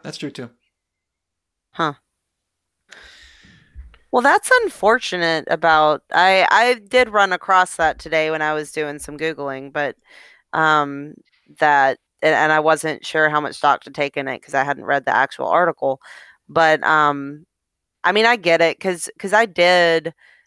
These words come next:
Speaker 2: when it was first introduced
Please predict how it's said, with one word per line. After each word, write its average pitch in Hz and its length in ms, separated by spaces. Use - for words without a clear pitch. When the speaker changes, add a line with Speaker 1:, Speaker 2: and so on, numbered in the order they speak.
Speaker 2:
when 190 500
it 185 140
was 185 180
first 180 360
introduced 165 840